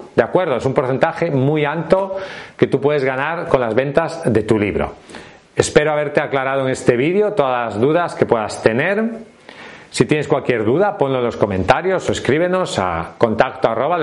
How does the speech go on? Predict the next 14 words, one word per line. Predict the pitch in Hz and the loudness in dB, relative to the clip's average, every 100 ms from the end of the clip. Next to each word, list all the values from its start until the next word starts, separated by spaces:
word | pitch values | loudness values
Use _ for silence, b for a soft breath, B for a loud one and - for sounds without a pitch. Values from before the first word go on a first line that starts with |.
| 131 - | -2 0
letra | 110 113 | 0 2
minúscula | 107 117 123 123 110 | 0 -2 0 0 0
punto | 117 107 | 0 0
com. | - 156 185 165 B B B | 2 0 0 -6 B B B
Ya | 107 127 | 0 2
sabes | 151 151 123 | 0 -2 0
que | 127 | -2
si | 107 | 0
quieres | 104 131 107 | 2 0 2
publicar | 120 110 117 107 - | 0 2 0 0 0
tu | 110 | 2
obra, | 127 156 180 175 | 2 0 -2 0
podemos | 120 113 110 | 0 2 0
ayudarte. | 104 101 120 151 - 196 214 | 0 2 0 -2 0 0 0